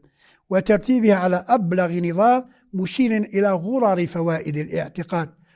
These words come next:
ونكت مسائل الاجتهاد، مما قادني الدليل بالبرهان والدليل إليه، وقوي اعتقادي عليه، وسميته بتجريد الاعتقاد. هذا المتن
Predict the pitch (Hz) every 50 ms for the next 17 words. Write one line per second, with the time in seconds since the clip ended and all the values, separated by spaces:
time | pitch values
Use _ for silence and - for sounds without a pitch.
0 | _ _ - 175 170 185 220 302 311 - - - 233 - - 226 220 202 202 180
1 | - - 196 180 - 175 170 160 160 151 151 135 - - 165 151 170 180 160 147
2 | - _ _ _ _ _ _ _ _ _ _ - 208 196 214 208 202 190 190 196
3 | 233 220 185 160 175 170 170 170 143 139 147 165 165 175 180 175 160 151 156 202
4 | 208 147 160 156 143 143 165 156 147 175 220 220 202 160 143 151 160 147 135 151
5 | 165 160 165 156 147 151 _ _ _ - 160 165 175 165 147 - - - _ _
6 | _ _ _ _ - 175 170 180 180 175 170 - 262 262 247 226 220 202 165 170
7 | - - 202 - 226 208 190 170 180 160 147 170 185 220 247 254 240 220 202 190
8 | 185 180 185 - 196 175 170 170 202 208 190 - - 170 165 165 160 175 - -
9 | 185 175 156 160 170 190 254 294 285 285 - 226 190 156 - 160 - - 151 139
10 | 143 185 196 208 208 214 214 175 - -